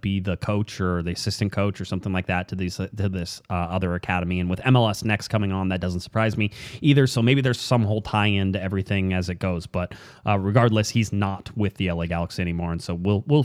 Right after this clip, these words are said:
figure out some more information. Maybe that'll be one of those things that we update you over the next, like, two months as we find little bits and pieces of, uh, information on that.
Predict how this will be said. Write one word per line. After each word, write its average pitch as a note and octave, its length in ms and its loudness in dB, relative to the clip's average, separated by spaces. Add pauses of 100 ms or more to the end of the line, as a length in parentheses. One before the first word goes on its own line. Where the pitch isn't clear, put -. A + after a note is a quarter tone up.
(160)
figure A#2+ 240 4
out G2 100 -2
some F#2+ 140 -4
more F#2+ 100 0
information. F#2 380 -2
Maybe A2+ 180 4
that'll G#2 180 4
be G#2 120 2
one G#2 160 2
of G#2 60 0
those F#2 120 -4
things G2 240 0
that G#2+ 60 -4
we G2+ 140 -6
update G2+ 360 0
you F#2 140 -2
over F#2 120 -2
the F2+ 80 -2
next, F#2 240 -2
like, F#2 160 -2
two - 140 -4
months G2+ 320 -2
as F#2 140 -8
we F#2+ 80 -4
find F#2+ 240 -2
little F2 160 -2
bits F2+ 260 -4
and F2+ 100 -4
pieces F2 360 -6
of, F2 180 -6
uh, E2+ 240 -4
information F2+ 560 -8
on D2+ 120 -8
that. C#2 140 -14